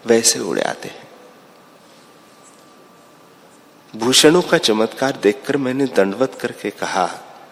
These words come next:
"हे मुनीश्वर, तुमने क्या रूप धरा है जो स्त्रियों का सा लगता है?" दुर्वासा ने तब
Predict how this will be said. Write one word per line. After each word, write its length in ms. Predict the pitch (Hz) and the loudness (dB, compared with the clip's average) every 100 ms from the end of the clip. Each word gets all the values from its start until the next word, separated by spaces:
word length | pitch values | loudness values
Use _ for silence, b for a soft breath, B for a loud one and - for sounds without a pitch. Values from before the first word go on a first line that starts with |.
| - - - - - - - | -20 -20 -20 -20 -20 -20 -18
"हे 140 | - 113 | -4 -4
मुनीश्वर, 520 | 98 87 - - - - - - - - - - - - - - - | -4 -6 -6 -6 -10 -16 -20 -20 -20 -20 -20 -20 -20 -20 -20 -20 -8
तुमने 240 | 98 107 127 | -6 -4 -6
क्या 280 | - 92 | -2 0
रूप 200 | 98 123 | 2 2
धरा 320 | 135 - 131 120 | 0 -4 -2 -2
है 340 | 107 - - - - - - - | -4 -12 -16 -20 -20 -20 -10 0
जो 120 | 147 | 0
स्त्रियों 460 | - - 117 139 156 | 0 -2 0 2 2
का 200 | - 139 | -2 -2
सा 180 | - | -2
लगता 340 | 117 - - - | -2 -4 -6 -6
है?" 200 | - - - - - - - - - - _ - - - - - - - - - - - - - - - - - 107 | -6 -18 -20 -20 -20 -20 -20 -20 -20 -20 _ -20 -20 -20 -20 -20 -20 -20 -20 -20 -20 -20 -20 -20 -20 -20 -20 -20 0
दुर्वासा 560 | 113 113 123 127 - | 2 4 4 4 0
ने 120 | 131 139 | -2 -4
तब 300 | 131 - | -8 -10